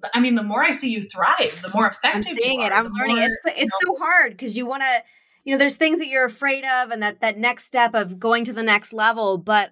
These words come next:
Speaker 2: I, I'm seeing it more and more. The idea of the podcast came up because I was sharing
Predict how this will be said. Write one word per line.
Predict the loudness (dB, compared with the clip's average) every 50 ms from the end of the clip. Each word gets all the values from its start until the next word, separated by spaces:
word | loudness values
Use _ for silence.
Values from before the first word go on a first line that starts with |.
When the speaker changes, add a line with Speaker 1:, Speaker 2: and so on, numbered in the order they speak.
| -4
Speaker 2:
I, | -2 -2 0 0 0 0
I'm | 0 0 0
seeing | 0 0 2 2 2 2 2
it | 0 -2 -2
more | 0 2 2 2
and | 2 2 0
more. | 0 0 2 2 2 2
The | 2 0
idea | 0 0 0 0 0 0 -2
of | -2 -2
the | -4
podcast | 0 2 2 2 2 2 -2 -2 -2 -4
came | -4 -2 -2 0
up | 0 0 0 0 0 -2
because | -4 -2 -2 -2 -4 -2 0
I | 2 2 2 2
was | 2 -2 -4 -4
sharing | -2 0 0 2 2 2 0 -2 -4 -6 -10 -14